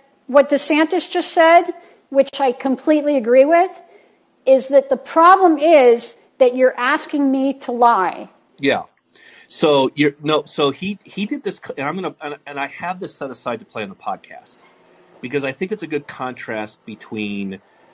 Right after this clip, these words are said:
Speaker 2: uh, and I may, and I may play it tomorrow, is DeSantis was talking with Benny Johnson. Yeah, I know, just don't fuck it. I know it's Benny Johnson. That, speaking of people who just,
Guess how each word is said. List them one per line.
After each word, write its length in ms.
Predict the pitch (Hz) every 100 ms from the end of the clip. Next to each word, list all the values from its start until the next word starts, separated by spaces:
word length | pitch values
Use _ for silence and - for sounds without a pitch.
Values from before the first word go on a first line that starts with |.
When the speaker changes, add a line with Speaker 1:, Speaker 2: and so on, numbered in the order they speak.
| _ _
Speaker 2:
uh, 280 | 110 104 107
and 120 | 127
I 60 | 131
may, 300 | 147 156 151 147
and 100 | 135
I 60 |
may 160 | 143 147
play 360 | - - 127
it 100 | 120
tomorrow, 520 | - 117 101 90 65 - _ _ _ _ _ -
is 640 | 120 113 110 101 - - _ _
DeSantis 520 | 139 135 202 214 170
was 120 | 160 -
talking 340 | 139 123 123
with 120 | 113
Benny 220 | 107 107
Johnson. 560 | 98 92 87 - 87 95
Yeah, 320 | 147 151 151 143
I 80 | 135
know, 320 | 127 123 123 123
just 180 | 117 110 - -
don't 240 | 123 120 _ _ _
fuck 240 | 120 113
it. 100 | -
I 60 | 117
know 180 | 117
it's 100 | 110
Benny 220 | - 104 98
Johnson. 240 | 104 98
That, 180 | 151 -
speaking 360 | - 165 143
of 160 | 123 -
people 260 | 117 - -
who 120 | 107
just, 260 | 104 104